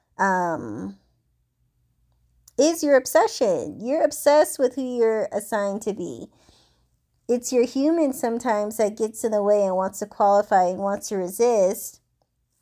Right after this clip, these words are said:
only based on who it's been, right? It has had a patterned way of existing, a patterned way of showing up,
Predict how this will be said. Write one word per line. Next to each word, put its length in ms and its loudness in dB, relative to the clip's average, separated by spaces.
only 420 4
based 480 2
on 300 2
who 200 -2
it's 220 -2
been, 440 -2
right? 480 2
It 340 4
has 340 0
had 440 6
a 120 -4
patterned 760 2
way 380 -2
of 140 0
existing, 800 -4
a 80 2
patterned 720 2
way 440 4
of 160 -2
showing 480 0
up, 400 -2